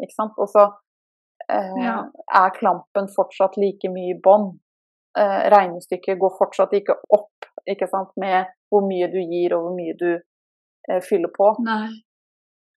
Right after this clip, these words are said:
Speaker 2: Da driver
Speaker 1: Eh,
Speaker 2: du liksom bare med brannslukking på en måte, ikke det, for å få
Speaker 1: Bare
Speaker 2: utvikling?
Speaker 1: brannslukking, ikke sant? Og da, da
Speaker 2: Mm.
Speaker 1: blir, altså, jeg tenker at alle de symptomene som kommer, er egentlig en gave igjen, sånn som trigger er, fordi
Speaker 2: Mm.
Speaker 1: den stive nakken,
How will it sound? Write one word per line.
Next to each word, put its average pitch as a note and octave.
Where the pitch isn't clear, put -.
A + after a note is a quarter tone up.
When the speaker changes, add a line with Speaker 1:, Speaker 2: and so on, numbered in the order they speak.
Speaker 2:
Da A3+
driver G#3
Speaker 1:
Eh, G#3
Speaker 2:
du G#3+
liksom G3
bare G3
med G#3
brannslukking A3
på C4
en A3+
måte, F#3
ikke G#3+
det, G3
for G#3+
å -
få -
Speaker 1:
Bare G#3
Speaker 2:
utvikling? -
Speaker 1:
brannslukking, F#3
ikke -
sant? A#3
Og A3+
da, A#3+
da C4
Speaker 2:
Mm. A3
Speaker 1:
blir, G#3+
altså, A#3
jeg A3+
tenker D#4
at A3+
alle G3+
de F#3+
symptomene F#3+
som G3+
kommer, G3+
er G3
egentlig F#3+
en G#3+
gave G3
igjen, A#3
sånn G3
som G3+
trigger F#3
er, C4
fordi G#3+
Speaker 2:
Mm. G#3+
Speaker 1:
den G#3+
stive G3
nakken, G3+